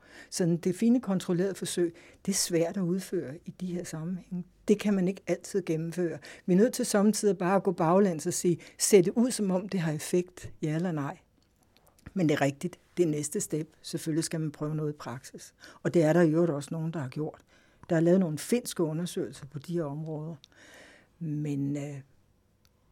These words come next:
der er ikke helt enslydende resultater. Det er svært at påvise effekten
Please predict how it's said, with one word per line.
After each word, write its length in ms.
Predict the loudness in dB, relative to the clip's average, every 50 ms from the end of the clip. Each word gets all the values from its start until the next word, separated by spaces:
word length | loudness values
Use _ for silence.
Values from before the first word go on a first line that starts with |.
| _ -10
der 60 | -8 -4
er 40 |
ikke 200 | -4 0 0 0
helt 420 | 0 -2 -2 -2 -2 -2 -2 -4 -2
enslydende 600 | -2 -2 -2 -4 -8 -8 -4 -4 -2 -2 -2 -4
resultater. 500 | -4 -4 -4 -6 -2 0 0 2 2 2
Det 140 | 4 4 4
er 40 | 4
svært 440 | 4 2 2 4 6 6 6 4 2
at 100 | -4 -10
påvise 760 | -8 -2 2 4 4 6 4 4 0 0 -2 -2 -4 -4 -6 -6 _ _ _ -20 -20 -20 -20 -20 -20 -20 _ _ -2
effekten 640 | -2 -2 0 2 2 2 2 2 _ -4 -4 -4 -4